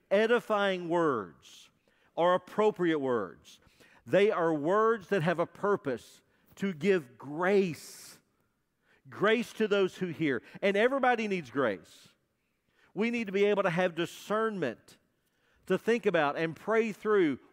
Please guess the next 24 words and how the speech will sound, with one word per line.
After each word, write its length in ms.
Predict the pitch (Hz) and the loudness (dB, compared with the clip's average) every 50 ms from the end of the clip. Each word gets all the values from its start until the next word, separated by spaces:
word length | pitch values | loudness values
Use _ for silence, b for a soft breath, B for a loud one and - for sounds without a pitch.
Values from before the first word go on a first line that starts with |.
| B _ | B _
what 320 | 156 185 220 226 208 175 | 0 0 0 0 -2 -6
grace 400 | 147 151 190 214 208 214 - - | -6 -2 0 0 0 0 -2 -8
do 160 | - 214 214 | -8 -8 -2
they 220 | 185 202 208 202 202 | 0 0 0 0 0
need. 360 | 208 226 247 226 175 139 143 | 0 -2 -2 -2 -4 -8 -10
You 140 | 151 151 170 | -12 -12 -8
say, 140 | - - 175 | -6 -4 -4
"What 160 | 160 185 202 | -2 -2 -4
do 60 | 196 | -4
you 100 | 190 180 | -4 -4
mean? 160 | 190 214 196 | -4 -4 -2
Isn't, 480 | 147 123 131 147 160 147 139 139 160 151 131 | -2 -4 -4 -6 -10 -10 -8 -8 -8 -6 -6
isn't 320 | 143 151 165 156 127 104 | -6 -6 -6 -10 -16 -12
grace 380 | 90 107 110 131 170 - - - | -8 -6 -6 -6 -6 -10 -14 -12
all-inclusive?" 760 | - 113 117 127 139 131 110 - - 151 165 170 - 220 208 175 | -8 -6 -6 -4 -6 -8 -10 -8 -8 -8 -8 -6 -6 -8 -8 -6
Well, 80 | 117 | -6
let 120 | 135 165 165 | -4 -4 -4
me 60 | 175 | -4
show 140 | - - 202 | -6 -4 -4
you 80 | 202 | -2
about 220 | 185 147 131 120 113 | 0 0 -2 -2 -2
grace. 200 | 123 123 107 B B B B B | -4 -4 -4 B B B B B
If 140 | B 165 175 | B -4 -2
somebody 420 | - - 214 214 214 214 202 185 | 0 -2 -2 0 0 0 -2 -4